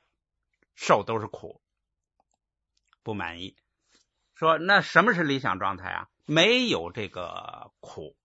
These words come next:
是理想状态。哎，没，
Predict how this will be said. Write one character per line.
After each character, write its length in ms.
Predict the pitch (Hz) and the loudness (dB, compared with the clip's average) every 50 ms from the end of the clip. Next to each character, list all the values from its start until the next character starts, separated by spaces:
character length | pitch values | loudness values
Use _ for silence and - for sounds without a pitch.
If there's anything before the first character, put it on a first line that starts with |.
| _ _ _ _ _ _ _ _ _ _ _ | _ _ _ _ _ _ _ _ _ _ _
是 180 | - - 127 | -8 -6 -4
理 120 | 101 92 90 | -4 -4 -6
想 220 | 92 87 - - | -8 -8 -10 -10
状 180 | 80 85 87 - | -12 -14 -16 -16
态。 160 | - - - _ _ _ _ _ _ _ _ _ _ _ _ _ _ _ - | -18 -20 -20 _ _ _ _ _ _ _ _ _ _ _ _ _ _ _ -14
哎， 220 | 101 98 98 - _ | -14 -14 -14 -14 _
没， 320 | - 117 123 135 160 151 | -8 -4 -2 -2 -2 -2